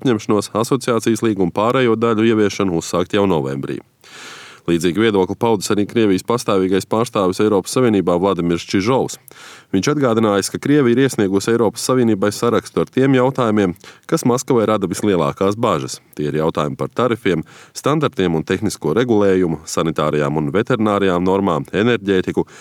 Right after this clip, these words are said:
kā arī administrēšanu. Tagad tiekot gaidīti piedāvājumi arī no Eiropas Savienības puses, un bumba atrodoties Briseles laukuma pusē.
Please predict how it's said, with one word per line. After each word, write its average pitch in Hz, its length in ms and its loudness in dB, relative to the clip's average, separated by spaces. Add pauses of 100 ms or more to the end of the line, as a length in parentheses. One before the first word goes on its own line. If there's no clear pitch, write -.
(140)
kā 147 220 -2
arī 95 180 0
administrēšanu. 71 880 -4 (560)
Tagad - 380 -2
tiekot 87 260 0
gaidīti 98 400 0
piedāvājumi 85 560 0
arī 98 160 0
no 101 80 2
Eiropas 101 380 0
Savienības 71 500 -2
puses, - 440 -2 (120)
un 78 160 -6
bumba 101 320 2
atrodoties 80 560 -2
Briseles 78 480 -2
laukuma 71 320 -4
pusē. 71 380 -6